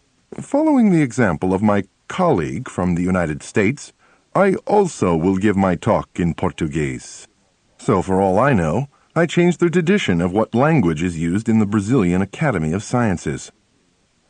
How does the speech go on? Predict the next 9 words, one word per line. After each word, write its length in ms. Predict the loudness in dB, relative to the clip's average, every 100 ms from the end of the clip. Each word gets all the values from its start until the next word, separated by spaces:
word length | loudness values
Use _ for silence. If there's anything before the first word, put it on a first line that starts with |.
| _ _ _ _ _
Some 260 | 0 4
years 280 | 6 6 4
later, 400 | 2 2 2 -2 -6 _ _
I 100 | 2
met 140 | 4 4
a 160 | 4 4
man 200 | 4 2
from 160 | 0 0
Brazil 560 | 0 2 0 0 -4